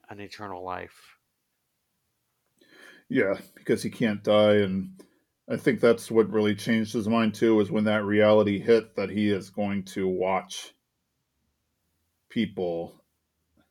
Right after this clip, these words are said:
Speaker 2: I, I guess he's gonna watch the people he loves dies, and there's no re-, way you can stop it, really.
Speaker 1: Yeah, so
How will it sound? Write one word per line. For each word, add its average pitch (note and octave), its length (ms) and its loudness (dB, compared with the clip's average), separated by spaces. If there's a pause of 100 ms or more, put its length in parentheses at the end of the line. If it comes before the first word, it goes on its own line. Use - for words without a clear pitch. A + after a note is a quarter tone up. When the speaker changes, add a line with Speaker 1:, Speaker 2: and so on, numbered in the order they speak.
(680)
Speaker 2:
I, G#2 380 -6
I A2+ 60 -2
guess G#2+ 180 -4
he's G#2+ 120 -6
gonna G#2 180 2
watch G2+ 400 0
the G2 100 -8
people G2 320 -4
he G2+ 140 -6
loves G2 360 0
dies, G2+ 380 0
and F#2 80 -12
there's F2+ 180 -12
no F#2+ 180 -4
re-, G2 260 -6
way G2+ 120 -4
you G2 140 -4
can F2 140 -14
stop G2+ 360 -6
it, - 160 -12
really. - 360 -6 (2000)
Speaker 1:
Yeah, G#2 300 -6
so B2 400 -4